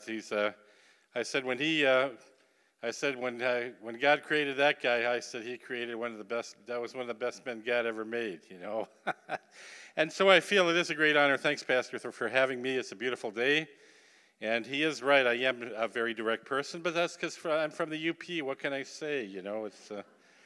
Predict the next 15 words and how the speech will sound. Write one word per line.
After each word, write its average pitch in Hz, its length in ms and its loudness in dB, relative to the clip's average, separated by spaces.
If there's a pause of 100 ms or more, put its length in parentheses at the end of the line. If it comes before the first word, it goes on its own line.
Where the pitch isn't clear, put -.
(440)
you 151 120 2
know 180 140 6
how 175 120 8
those 160 180 4
Yoopers 165 440 -2
are, 147 300 4 (840)
don't 135 300 0
you? 180 200 2 (300)
Any 139 240 2
of 143 100 4
you 147 160 0
from 139 240 -2
the 139 80 -2
U 147 220 0
P? 180 420 0